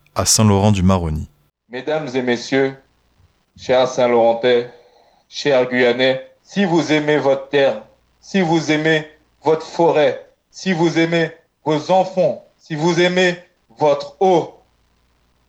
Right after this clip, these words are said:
Speaker 2: je vous invite à vous lever et à vous positionner contre ce projet, parce que ce n'est que le premier d'une longue lignée, et que si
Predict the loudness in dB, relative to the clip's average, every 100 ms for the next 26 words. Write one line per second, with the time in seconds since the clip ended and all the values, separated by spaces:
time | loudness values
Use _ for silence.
0 | _ _ _ _ _ -4 0 0 2 0
1 | 0 -4 -8 _ _ _ -2 0 0 2
2 | 2 2 0 -2 -8 _ _ _ _ _
3 | _ _ _ _ _ _ _ _ -2 0
4 | 0 0 0 0 -2 -4 -4 -2 -4 -2
5 | -2 0 -2 -2 -2 0 0 0 -2 -6
6 | _ _ _ _ -2 0 -2 0 -2 0
7 | 0 0 0 0 -2 0 2 2 0 0
8 | -4 0 -2 -2 -6 -6 -4 -4 -6 _
9 | _ _ _ _ _ _ _ _ _ _
10 | -2 0 0 0 0 0